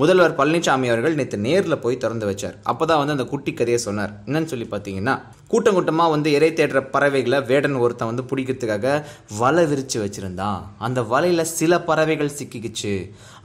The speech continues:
அதை பார்த்த மத்த பறவைகளும் அந்த வலைக்குள்ள வந்து மொத்தமா அந்த வலையை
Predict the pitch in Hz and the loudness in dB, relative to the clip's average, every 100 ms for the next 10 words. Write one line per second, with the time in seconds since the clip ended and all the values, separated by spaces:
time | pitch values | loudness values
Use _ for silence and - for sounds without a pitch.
0 | 131 135 135 170 - 139 131 143 214 180 | 2 2 2 2 2 0 0 0 0 2
1 | 160 156 139 123 160 175 139 120 135 156 | 2 2 2 2 2 2 0 2 2 0
2 | 156 131 110 107 104 160 131 135 180 170 | 2 2 2 0 -2 0 -2 -2 -2 0
3 | 160 131 120 139 160 | 0 2 2 2 2